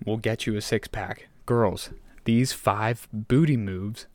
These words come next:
will get you a rounder butt in two months. Guess what? It won't. Doing five booty workouts a week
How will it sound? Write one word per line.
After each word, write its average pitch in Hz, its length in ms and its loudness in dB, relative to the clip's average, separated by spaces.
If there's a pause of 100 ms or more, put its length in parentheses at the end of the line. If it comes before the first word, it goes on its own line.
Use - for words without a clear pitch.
will 104 120 -6
get 110 260 -4
you 107 120 4
a 95 60 2
rounder 107 460 2
butt 113 320 -2 (300)
in 104 180 -2
two 117 240 2
months. 104 460 -2 (400)
Guess - 240 -2
what? 107 220 2 (360)
It - 160 -6
won't. 101 420 -2 (540)
Doing 123 140 0
five 107 500 -2
booty 117 260 6
workouts 101 460 -4
a 92 60 -8
week 101 440 -2